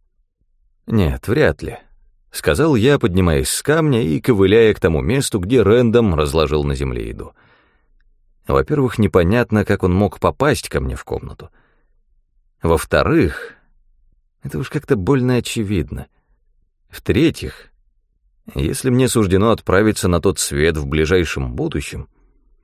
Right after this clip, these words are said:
свое слово о наследовании может сказать Бенедикт. Это всем известно.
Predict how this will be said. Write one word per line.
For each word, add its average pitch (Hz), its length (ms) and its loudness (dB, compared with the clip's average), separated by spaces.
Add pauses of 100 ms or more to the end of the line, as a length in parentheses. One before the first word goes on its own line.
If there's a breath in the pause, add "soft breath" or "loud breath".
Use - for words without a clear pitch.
(280)
свое - 420 -2
слово 113 540 2
о 135 40 2
наследовании 139 640 0
может 78 300 0
сказать 90 380 0
Бенедикт. 98 680 -2 (600)
Это - 260 -4
всем 180 380 0
известно. 76 540 -8